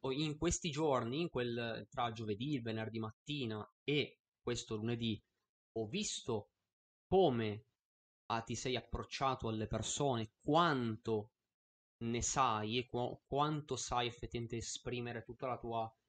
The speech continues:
eh, conoscenza per spiegarla, eh, per, ehm, comunque, eh, come sai destreggiarti tra le informazioni."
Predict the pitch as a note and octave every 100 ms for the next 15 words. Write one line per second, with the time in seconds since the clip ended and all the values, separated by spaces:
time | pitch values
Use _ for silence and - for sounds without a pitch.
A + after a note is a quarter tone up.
0 | _ A2+ A2 A#2 A2+ - A#2+ A#2+ A#2 A2
1 | A2 - A2 A#2+ B2 A#2+ A#2 A2+ A2+ A2
2 | - _ _ _ A2+ - A2+ A2+ A2 A2+
3 | A2 G#2+ G#2+ G#2+ G#2+ G#2+ - B2 B2+ B2
4 | A#2+ A2 - _ _ _ _ B2 - E3
5 | D#3+ - C#3+ B2 C#3+ - - C#3+ C3+ C3+
6 | C#3 D3 C#3 C#3 B2 B2 B2 A#2+ - A#2+
7 | A#2 A#2 - A#2+ G#2 G#2 D3+